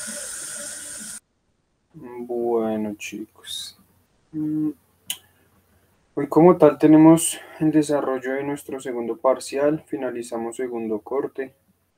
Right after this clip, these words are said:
Listo. Ahorita apenas terminen parcial, les comparto sus notas. Mm, el parcial está habilitado para empezar ahorita a las nueve y veinte.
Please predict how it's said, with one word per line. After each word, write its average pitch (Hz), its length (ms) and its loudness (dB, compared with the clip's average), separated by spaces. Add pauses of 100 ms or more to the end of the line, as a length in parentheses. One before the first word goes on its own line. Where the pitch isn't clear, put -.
Listo. 107 460 -10 (540)
Ahorita 127 320 -10
apenas 147 320 -6
terminen 131 360 -6
parcial, 143 420 -2
les 156 220 0
comparto - 600 -6
sus 98 220 -14
notas. - 580 -12 (1700)
Mm, 127 540 -10 (260)
el 156 120 2
parcial 147 320 4
está 147 180 2
habilitado 151 520 4
para 135 180 6
empezar 135 400 2
ahorita 113 600 -2
a 117 40 -12
las 113 220 -6
nueve 107 220 -2
y 110 40 -2
veinte. 120 440 -4